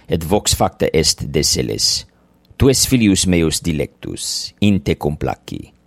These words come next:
Et statim spiritus expelit eum in desertum, et erat in deserto quadraginta diebus et quadraginta noctibus, et tentabatur a Satana. Erat que cum bestiis et angeli ministrabant illi.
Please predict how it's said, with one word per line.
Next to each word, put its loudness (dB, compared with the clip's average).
Et 0
statim 2
spiritus 0
expelit 0
eum 4
in 0
desertum, -4
et -8
erat -2
in 0
deserto 0
quadraginta 0
diebus -4
et -10
quadraginta -4
noctibus, -10
et -8
tentabatur -2
a 0
Satana. -6
Erat 0
que 0
cum 0
bestiis -4
et -6
angeli -4
ministrabant -8
illi. -10